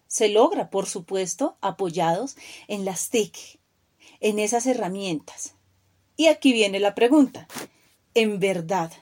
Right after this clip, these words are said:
los maestros utilizamos, ojo, maestros,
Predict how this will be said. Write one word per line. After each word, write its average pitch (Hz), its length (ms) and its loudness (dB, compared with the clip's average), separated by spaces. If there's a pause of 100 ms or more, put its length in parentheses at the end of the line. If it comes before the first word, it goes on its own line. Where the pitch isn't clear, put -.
los 196 320 -2
maestros 175 800 -8
utilizamos, 185 880 -8 (160)
ojo, 240 480 0
maestros, 262 800 -6